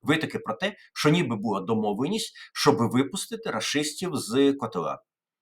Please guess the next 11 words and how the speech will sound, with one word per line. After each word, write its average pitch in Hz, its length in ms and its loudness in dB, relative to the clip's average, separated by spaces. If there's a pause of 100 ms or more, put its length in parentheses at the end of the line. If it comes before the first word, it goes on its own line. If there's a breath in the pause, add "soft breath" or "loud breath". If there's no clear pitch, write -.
(160)
І 104 80 0
раптом 123 340 2
їх - 200 -6
випустили. - 560 -10 (360)
Все, - 300 -2
що - 200 2
я 220 120 2
маю 143 220 0
ще 110 120 -6
вам 110 140 -4
пояснювати? - 640 -12